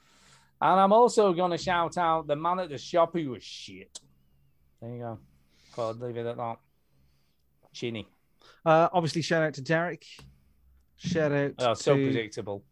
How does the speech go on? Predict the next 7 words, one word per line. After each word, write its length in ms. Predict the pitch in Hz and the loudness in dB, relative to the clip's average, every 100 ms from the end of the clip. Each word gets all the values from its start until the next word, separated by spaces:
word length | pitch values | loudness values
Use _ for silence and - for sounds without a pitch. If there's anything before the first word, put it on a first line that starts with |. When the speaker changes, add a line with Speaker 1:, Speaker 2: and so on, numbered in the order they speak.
| _ - | _ -10
Speaker 2:
I 80 | 110 | -6
know. 200 | 104 101 - - | -6 -8 -18 -10
Basic. 420 | 113 107 - - - | -6 -2 -2 -2 -8
So 160 | 113 | -4
basic. 420 | 107 104 - 113 | -4 -2 -2 -2
Speaker 1:
<laughs> 880 | - - 170 - 185 226 165 190 - | -4 -4 -8 -8 -4 -4 -6 -12 -8
Speaker 2:
Um, 560 | 131 127 131 131 127 | -4 0 0 0 0